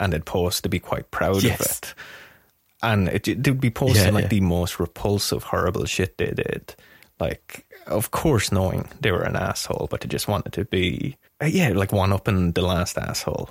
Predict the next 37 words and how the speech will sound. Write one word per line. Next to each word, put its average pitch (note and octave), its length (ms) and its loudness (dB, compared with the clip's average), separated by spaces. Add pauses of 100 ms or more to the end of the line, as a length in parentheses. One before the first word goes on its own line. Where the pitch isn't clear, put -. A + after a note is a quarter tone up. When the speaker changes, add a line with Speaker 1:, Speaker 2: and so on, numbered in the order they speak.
Speaker 1:
Like, F#2+ 100 0
everybody F#2+ 320 2
was D#2+ 140 0
trying F2 160 0
to - 80 -8
be - 80 -4
the - 80 -4
biggest - 300 -4
<laughs> - 120 4
asshole. - 480 0 (1400)
I B2+ 80 4
actually B2+ 220 2
think A2 180 2
they G2+ 100 2
might G2+ 280 2
have G2 140 -4
been F2 140 0
real E2+ 240 0
people, - 380 -4
unfortunately, - 840 -6
'cause - 420 -8
only F#2+ 240 0
a F2+ 60 2
real E2+ 380 0
human E2+ 500 -2 (140)
would - 160 -6
take - 220 -6
such - 280 -6
pride F#2 380 -2
in - 100 -4
being G2 400 -2 (140)
such - 340 -4
an - 140 -4 (280)
absolute - 600 -6
piece - 240 -2
of - 100 -4
shit. - 560 2